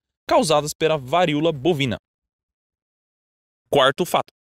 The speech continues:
Como eram conservadas as vacinas, já que nessa época não haviam geladeiras? No primórdio das primeiras vacinas, não era possível conservar o imunizante em geladeiras para o correto transporte.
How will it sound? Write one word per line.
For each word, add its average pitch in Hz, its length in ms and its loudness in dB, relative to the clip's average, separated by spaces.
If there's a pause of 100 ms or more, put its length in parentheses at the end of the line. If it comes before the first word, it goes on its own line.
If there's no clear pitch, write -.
(340)
Como 359 160 0
eram 240 160 4
conservadas 151 680 0
as 120 40 -4
vacinas, 120 520 -2 (260)
já 151 140 2
que 165 100 -6
nessa 160 260 -2
época - 380 -2
não 214 320 2
haviam 143 260 -2
geladeiras? 113 640 -2 (1400)
No 226 120 2
primórdio 151 420 0
das 123 160 -4
primeiras 127 380 -2
vacinas, 135 520 -4
não 233 140 -2
era 254 140 -2
possível 180 340 -4
conservar 147 540 0
o 170 120 -2
imunizante 185 720 0
em 165 60 0
geladeiras 135 720 0 (160)
para 113 160 2
o 131 40 0
correto 113 420 -2
transporte. 120 600 -2